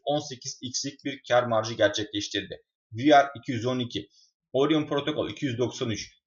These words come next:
Dolayısıyla dao Maker platformu üzerinde birçok çıkan projenin potansiyeli çok yüksek oluyor. Dolayısıyla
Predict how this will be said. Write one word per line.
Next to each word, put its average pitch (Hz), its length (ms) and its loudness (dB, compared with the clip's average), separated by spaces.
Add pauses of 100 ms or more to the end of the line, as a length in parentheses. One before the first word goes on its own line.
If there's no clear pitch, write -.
Dolayısıyla 139 460 0 (200)
dao 143 220 6
Maker 156 380 -2
platformu 147 500 -2 (120)
üzerinde 113 560 -4 (340)
birçok 151 400 -4
çıkan 117 400 0
projenin 123 400 -4
potansiyeli 117 580 -4
çok 143 260 -6
yüksek 127 320 -6
oluyor. 120 200 -2
Dolayısıyla 123 440 -2